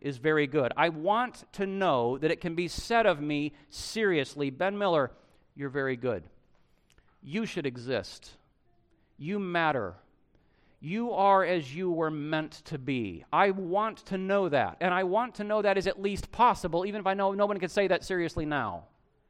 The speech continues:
And I want to know that about the world as well. I want to know that all of the badness, all of the evils, all of the injustices,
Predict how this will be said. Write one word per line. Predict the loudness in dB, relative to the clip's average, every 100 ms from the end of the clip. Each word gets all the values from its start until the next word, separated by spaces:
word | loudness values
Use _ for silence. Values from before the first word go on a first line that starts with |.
| _ _ _ _ _ _ _ _ _ _ _ -4
And | 2
I | 4
want | 4 2
to | 0
know | 2 4
that | 4
about | 6 4 4
the | 0
world | 2 4 4 0
as | 0
well. | 6 6 6 0 0
I | 2
want | 2 -2
to | -2
know | 0 2
that | 2 -2 _
all | 4 6
of | 4
the | 2
badness, | 2 4 4 2 -4 -4
all | 0 2
of | 2
the | 0 -4
evils, | -2 -2 -2 -4 2
all | 4 4
of | 2
the | 0
injustices, | -2 0 0 0 -2 -8 -4 -6